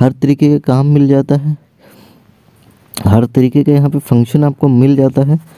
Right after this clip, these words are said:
तो देखिए, यहाँ पे अब हम चलते हैं नीचे, देख सकते हैं booking लिखा हुआ आ रहा है, My booking देखेंगे। इसमें आप जो भी booking कराएंगे यहाँ पे आपको details आ जाएगी।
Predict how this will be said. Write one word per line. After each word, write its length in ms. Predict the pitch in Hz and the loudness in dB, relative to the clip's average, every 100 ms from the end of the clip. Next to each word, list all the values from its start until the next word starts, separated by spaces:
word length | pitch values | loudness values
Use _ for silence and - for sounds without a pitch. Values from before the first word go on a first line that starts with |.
| - - - - - | -20 -20 -20 -20 -4
तो 80 | 143 | 0
देखिए, 220 | 156 165 | 0 2
यहाँ 120 | 165 | 0
पे 120 | 160 | 0
अब 120 | 165 143 | 0 2
हम 220 | 151 160 | 2 2
चलते 280 | 156 147 165 | 0 0 2
हैं 80 | |
नीचे, 300 | 156 135 - | 2 2 0
देख 180 | 151 151 | 2 0
सकते 220 | 147 143 | 0 -2
हैं 160 | 165 143 | -2 0
booking 320 | 135 - 160 | -2 0 2
लिखा 200 | 151 - | 2 0
हुआ 200 | 147 147 | 0 0
आ 40 | 151 | 2
रहा 120 | 165 | 0
है, 60 | 180 - _ _ _ _ _ _ _ - - - - | -2 -8 _ _ _ _ _ _ _ -20 -20 -8 0
My 280 | 117 131 143 | 2 2 0
booking 440 | 123 123 131 123 | -2 -2 0 2
देखेंगे। 420 | 117 113 117 131 131 - - - - | 0 0 -2 -2 -6 -16 -20 -16 -6
इसमें 240 | 117 147 | 0 2
आप 80 | 156 | 0
जो 180 | 139 139 | 2 2
भी 120 | 151 | 2
booking 340 | 147 143 156 151 | 0 0 0 0
कराएंगे 320 | 151 147 151 | 0 0 2
यहाँ 160 | 151 | 0
पे 120 | 147 151 | 0 -2
आपको 160 | 147 | -2
details 460 | 139 123 131 151 147 | -2 0 0 0 0
आ 100 | 143 | 0
जाएगी। 380 | 143 143 156 | 0 0 -2